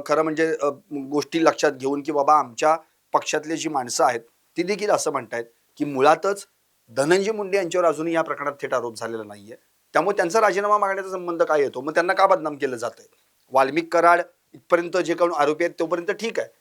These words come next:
पण ते धनंजय मुंडेशी का कनेक्ट केले जात आहेत? त्यामुळे अमोल मिटकर यांनी आजची पत्रकार परिषद घेतली आणि त्यांनी एवढं पण म्हटलं की जर सुरेश धस आता यापुढे गप्प राहिले नाहीत या प्रकरणामध्ये, तर मग त्यांच्यावर जे आरोप आहेत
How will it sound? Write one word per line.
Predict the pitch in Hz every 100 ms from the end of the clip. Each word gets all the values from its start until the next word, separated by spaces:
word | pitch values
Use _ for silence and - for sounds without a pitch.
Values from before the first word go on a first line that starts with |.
| _ -
पण | 165
ते | 220
धनंजय | 190 202 214
मुंडेशी | 196 185 185 160 214 -
का | 190
कनेक्ट | - 160 151 -
केले | 131 120
जात | 117 143
आहेत? | 143 _ _ _ _
त्यामुळे | 196 190 233
अमोल | 226 185
मिटकर | 180 170 160
यांनी | 151 156
आजची | 127 170
पत्रकार | 127 131
परिषद | 127 113 123
घेतली | 113 135
आणि | 160
त्यांनी | 196
एवढं | 196 190
पण | 220
म्हटलं | 208 123 143 - _ _ _ _ _ _ _ _ _ -
की | 202
जर | 160 127 196 269
सुरेश | 247 233 240 196
धस | 233 233
आता | 226
यापुढे | 220 220 214 214
गप्प | 196 196
राहिले | 185 156 156
नाहीत | 147 135
या | 143
प्रकरणामध्ये, | 143 139 139 135 120 123 - _ _ 202
तर | 226
मग | 269 -
त्यांच्यावर | 214 208 254 262
जे | 233
आरोप | 214 180 -
आहेत | 135